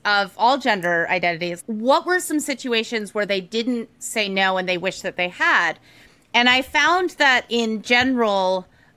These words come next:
most of, most of the people at this time identified on a binary, but a lot of the men, whether submissive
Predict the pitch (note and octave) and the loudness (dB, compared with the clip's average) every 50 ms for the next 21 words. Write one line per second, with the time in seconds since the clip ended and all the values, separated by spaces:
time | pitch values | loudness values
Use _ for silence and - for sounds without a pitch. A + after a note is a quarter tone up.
0 | - - A#3 C4 C#4 C4+ - - C4+ A#3 - - A3+ B3 A#3+ - - A3+ - A3 | -6 0 2 4 4 2 2 -2 -2 -2 -2 -4 -2 -2 -2 -2 -4 -6 -6 -6
1 | A3+ G#3+ G#3+ G3+ G3 F#3+ - G3+ F#3 - - - G#3 F#3+ F#3 F3 F3 E3 - - | -6 -4 -2 -2 -2 -2 -4 -8 -8 -8 -6 -2 0 0 0 0 -2 -6 -10 -12
2 | - - G3 F#3+ F#3+ F#3 F3+ F#3+ F3+ - F#3+ F#3 F#3 E3+ D#3+ - - F#3 F#3 F3+ | -4 -2 -2 0 2 0 0 0 0 0 0 2 2 0 -2 -4 -2 -2 0 0
3 | F3 E3 F#3+ F3 F3 F3 F3 F3+ E3+ D#3+ D#3+ D#3+ D#3+ D#3+ D#3+ F3 _ _ _ - | -2 -2 0 0 0 0 0 -2 -2 0 0 0 0 -2 -4 -6 _ _ _ -14
4 | F#3+ - A#3+ A#3 A3 A3 G#3 - - G#3+ A#3 A3+ G#3+ G#3 G#3+ A3+ A#3+ C4 C#4+ C4+ | -4 0 2 4 4 2 0 -2 0 0 0 0 0 0 2 4 4 4 2 2
5 | - G#3+ A#3+ A3+ A3 A3+ G#3+ G3 - - G3 A3 A3 G#3+ G#3 G#3 G#3 G#3 G#3 G3 | 0 0 2 2 2 2 0 -4 -10 -6 -4 -2 -2 -2 -2 -2 -4 -4 -6 -10
6 | - _ _ _ - G3+ G3 G#3+ A3+ C#4 D#4+ F4+ D4 G#3 F#3 F3 E3+ F3 F3+ - | -14 _ _ _ -10 -6 -2 2 2 2 4 4 4 4 2 2 0 -2 -6 -6
7 | - G#3 G#3+ A#3+ B3 B3 B3 A#3+ - - A#3+ G#3 A3 A3 B3 C#4 - - D#4 C4+ | -4 2 2 4 4 4 2 0 0 -4 -4 -4 -2 -2 -2 -2 -2 -2 0 2
8 | B3 A#3+ A3+ A3 G3+ - | 2 2 2 0 -4 -12